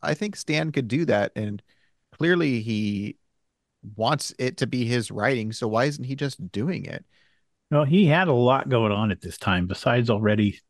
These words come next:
Speaker 2: still writing comics. He, uh, I believe this was the era of the Saturday morning cartoons or the, the, the Marvel cartoons that were being aired, and I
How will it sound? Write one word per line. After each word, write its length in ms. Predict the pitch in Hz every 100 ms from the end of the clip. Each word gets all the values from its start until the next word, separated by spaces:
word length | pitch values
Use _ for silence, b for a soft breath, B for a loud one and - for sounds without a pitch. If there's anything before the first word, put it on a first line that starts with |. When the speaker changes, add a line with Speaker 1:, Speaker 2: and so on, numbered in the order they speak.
| _
Speaker 2:
still 340 | - 160 123
writing 340 | 113 95 95 87
comics. 540 | - 101 87 82 - B B B B _
He, 400 | 110 101 95 98
uh, 360 | - 98 95 98
I 60 | 107
believe 340 | 98 107 107
this 240 | 98 - 113
was 160 | 101
the 200 | 107 98
era 360 | 107 107 110 107 -
of 420 | 107 104 104 107
the 100 | 95
Saturday 500 | - - 98 113 113
morning 260 | 113 110 107
cartoons 480 | 117 - 107 113
or 160 | 110 101
the, 240 | 98 92 - _ _ _ _ _ b b _
the, 280 | 101 101 98
the 140 | - 110
Marvel 560 | 113 104 120 120 117
cartoons 640 | 113 117 117 - 127 123 123
that 140 | -
were 100 | 143 120
being 260 | 120 117
aired, 320 | 117 120 123 -
and 160 | 123
I 80 | 107